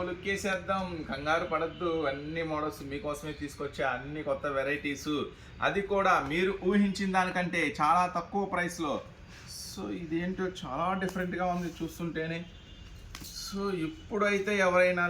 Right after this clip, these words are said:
లేటెస్ట్గా వ్యాపారం స్టార్ట్ చేస్తున్నారా, ఇక ఆలస్యం చేయొద్దు, సూరత్ వెళ్ళొద్దు,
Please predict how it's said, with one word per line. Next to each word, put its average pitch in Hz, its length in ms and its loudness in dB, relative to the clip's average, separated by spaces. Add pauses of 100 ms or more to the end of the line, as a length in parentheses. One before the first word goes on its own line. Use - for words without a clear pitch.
లేటెస్ట్గా 160 600 -2
వ్యాపారం 147 400 -2
స్టార్ట్ 139 280 -2
చేస్తున్నారా, 135 480 -2 (540)
ఇక 151 80 -2 (160)
ఆలస్యం 190 400 0
చేయొద్దు, 156 340 0 (540)
సూరత్ 262 480 6
వెళ్ళొద్దు, 185 400 4